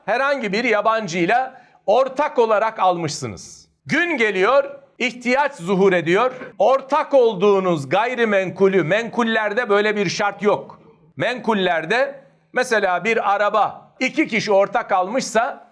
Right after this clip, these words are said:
ortağına teklif etmeden bir başkasına satabilir.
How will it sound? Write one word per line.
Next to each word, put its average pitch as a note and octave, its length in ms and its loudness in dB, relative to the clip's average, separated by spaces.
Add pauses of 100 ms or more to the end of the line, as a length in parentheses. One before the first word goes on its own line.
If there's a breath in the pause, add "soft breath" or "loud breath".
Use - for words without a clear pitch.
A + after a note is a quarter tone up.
(120)
ortağına A#3+ 840 2
teklif A3 440 -2
etmeden G#3 560 0
bir A3 100 -4
başkasına G#3 520 -2
satabilir. E3+ 720 -2